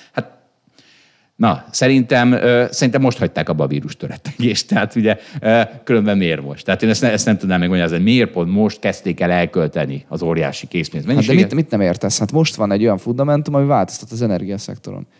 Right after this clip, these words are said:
Speaker 2: Rengeteg beruházás fog ide menni, átrendeződik az energiaszektor, és azt gondolják, hogy fundamentálisan ez még mindig egy jó befektetés.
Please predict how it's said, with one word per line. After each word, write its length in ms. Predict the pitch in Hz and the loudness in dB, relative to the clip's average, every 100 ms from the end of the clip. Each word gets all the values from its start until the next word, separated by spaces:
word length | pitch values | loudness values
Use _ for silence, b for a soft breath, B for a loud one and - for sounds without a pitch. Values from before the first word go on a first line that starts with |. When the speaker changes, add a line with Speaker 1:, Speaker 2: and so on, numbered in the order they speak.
| b | b
Speaker 2:
Rengeteg 420 | 131 123 98 - | -2 0 -2 -2
beruházás 520 | 104 160 147 139 131 | 0 2 2 2 0
fog 120 | - 127 | -2 0
ide 140 | 127 | 0
menni, 220 | 120 117 | 0 0
átrendeződik 580 | 120 104 95 90 92 92 | 0 0 -2 -4 -4 -4
az 100 | 92 | -2
energiaszektor, 560 | 135 143 139 143 139 135 | -2 0 0 -2 -2 -2
és 80 | |
azt 140 | 151 107 | -2 -2
gondolják, 280 | 104 110 117 | 0 -2 -2
hogy 120 | 123 | -4
fundamentálisan 840 | - 139 95 90 92 101 - 143 | -4 -2 0 0 0 -2 0 0
ez 120 | 135 | 0
még 140 | 127 127 | -2 -4
mindig 240 | 127 101 | -2 0
egy 120 | 104 | 0
jó 100 | 113 | 0
befektetés. 680 | 107 - - - 90 92 120 | -2 -4 -6 -12 -12 -12 -12